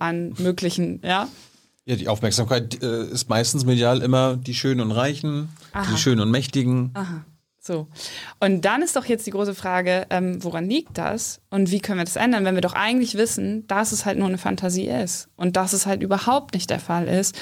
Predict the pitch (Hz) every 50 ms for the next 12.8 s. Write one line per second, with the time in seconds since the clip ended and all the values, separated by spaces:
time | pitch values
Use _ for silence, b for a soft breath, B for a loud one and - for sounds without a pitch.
0 | B B B B - 190 180 180 190 185 175 - 185 180 - - 180 180 180 175
1 | 175 180 170 170 175 175 175 185 202 220 226 180 160 160 - - 156 - - -
2 | - - _ _ _ - 113 107 101 135 - - - - 135 - - 113 107 104
3 | - - B B B B B B B B B B B B B B B B B B
4 | B B B B B B B _ _ _ _ _ 202 202 208 220 214 202 196 190
5 | 190 233 262 262 - - 214 202 208 208 202 - - 233 226 226 202 196 180 -
6 | 190 180 196 247 269 - - 196 175 180 196 - - 190 190 185 180 - 185 185
7 | - 190 185 190 190 185 180 170 165 170 180 185 196 220 240 247 - - 202 185
8 | 190 190 190 190 190 190 190 185 - 202 202 208 208 208 208 202 - - - -
9 | _ _ _ _ _ - - - 208 190 196 226 226 - 220 190 175 175 185 240
10 | 247 - - - - - - _ _ _ _ _ _ _ _ _ _ _ _ _
11 | _ _ _ 170 185 185 202 196 190 190 190 190 190 190 - 190 185 190 202 202
12 | 196 196 196 196 190 196 196 196 190 190 190 190 190 185 196